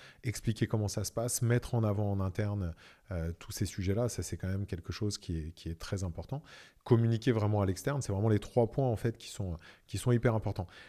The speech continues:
Ce qui me choque, entre guillemets, énormément quand je, quand, quand je, quand on en parle, je vais te dire pourquoi, c'est que pour moi, ce sont exactement les mêmes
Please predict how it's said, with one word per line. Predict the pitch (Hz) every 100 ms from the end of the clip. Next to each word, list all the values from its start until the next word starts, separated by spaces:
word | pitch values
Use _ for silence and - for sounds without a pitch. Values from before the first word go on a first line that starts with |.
| -
Ce | -
qui | - 107
me |
choque, | 104 - 160 156 - _ -
entre | 110 98 104
guillemets, | 95 104 101
énormément | 101 95 92 104 110
quand | 92 85
je, | -
quand, | 82 82 -
quand | - 87
je, | - - -
quand | - 78
on | 85
en | 80
parle, | 131 139 101 -
je | 92 90
vais |
te | 85
dire | 85 -
pourquoi, | 90 - 127 151 - - - -
c'est | - - 98
que | - 120 113 107 - -
pour | 104 107
moi, | 117 165
ce | -
sont | - 117 -
exactement | 117 101 107 101 147 165 - 131 107 104 _ _ -
les | 92
mêmes | 95